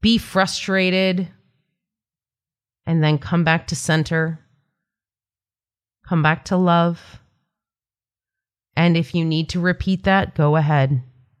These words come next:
We are always here for you, your spirit team, your spirit guides, your angels, your archangels, your higher beings, your ascended masters, all of us, we're all here.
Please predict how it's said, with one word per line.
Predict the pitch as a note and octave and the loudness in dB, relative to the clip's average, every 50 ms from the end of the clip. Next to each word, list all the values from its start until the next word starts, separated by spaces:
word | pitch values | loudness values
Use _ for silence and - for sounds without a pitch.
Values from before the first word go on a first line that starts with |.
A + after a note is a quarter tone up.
| _ _ _ _ _ _ _ _ _ _ _ _ _ _ _ _ _ _ _ _ _ _ _ - | _ _ _ _ _ _ _ _ _ _ _ _ _ _ _ _ _ _ _ _ _ _ _ -2
We | F3+ F3+ | 2 2
are | F3+ E3+ - | 2 4 4
always | F#3+ F#3 E3+ E3+ E3 - - | 2 2 4 2 2 0 -2
here | - - F3+ E3+ | -2 -2 -2 -2
for | - - - | -2 -2 -4
you, | E3+ E3 D#3+ D#3+ D#3+ D#3+ E3 D3 - _ _ _ _ _ _ _ _ - | -2 -2 0 0 0 -2 -2 -4 -8 _ _ _ _ _ _ _ _ -4
your | E3+ F3 | -2 -2
spirit | F3 - - - - D#3+ E3 E3 D#3+ C3 | -2 -4 -4 -2 0 2 4 2 2 0
team, | - - F3 E3 D#3+ D#3+ D#3+ D#3+ | 0 0 2 2 4 4 2 2
your | D#3 D3+ | 2 0
spirit | D3 - - - D#3+ D#3 D#3 D#3 D#3 - | -2 -4 -4 -2 0 2 2 0 0 0
guides, | D3 D3 D3 D3 D3 D3 D3+ D3 - - - - _ _ _ _ _ _ _ _ _ _ | 2 2 4 4 2 0 -2 -6 -10 -14 -14 -16 _ _ _ _ _ _ _ _ _ _
your | - E3 - | -10 -8 -2
angels, | - E3+ E3 E3 D#3+ D3 E3 D#3 D#3 D3+ D#3 D3+ - - | 0 2 4 4 2 2 2 0 0 0 -2 -4 -8 -8
your | D3+ D3+ - | -6 -4 -2
archangels, | - D#3+ D#3 C3+ - D3+ D3+ D3+ D3 D3+ C#3+ C#3 C#3+ D3 - - - - - - | 0 0 0 0 2 2 2 2 2 2 0 0 0 -2 -6 -10 -14 -12 -6 -4
your | D#3+ C#3 | -4 -4
higher | C3+ E3 E3 D#3+ D#3+ D#3 D#3 D#3 D3+ D3+ D3 - - _ _ _ _ _ _ _ _ _ _ _ - D#3+ D3 | 0 0 2 2 4 4 4 4 2 2 0 -4 -8 _ _ _ _ _ _ _ _ _ _ _ -8 -4 0
beings, | - F#3 F3+ E3+ F3 E3+ E3 D#3+ D#3+ D3+ C3+ - | 2 4 4 4 4 2 2 0 -2 -4 -4 -4
your | E3+ D#3+ D#3 D3+ D3+ D3 | -4 -2 -2 -2 -2 -2
ascended | - C#3 - - E3 D#3 C#3+ D3 C#3 | -4 -4 -4 -2 0 0 0 0 0
masters, | D3+ D3 C#3+ C#3+ C#3+ - - - D3 C#3+ C#3 - - | 0 2 2 2 0 -2 -4 -4 -4 -4 -4 -2 -2
all | E3 E3+ E3 E3 E3 | 0 2 2 2 2
of | D3 | 2
us, | C#3+ C3+ B2+ - - | 0 0 -2 -4 -6
we're | D#3+ D#3 D#3 | -4 -2 0
all | D#3 D#3+ D3 | 0 0 -2
here. | - - D#3+ D#3+ D#3 D#3 D#3+ D#3+ - | -4 -6 -4 -2 -2 -2 -2 -4 -8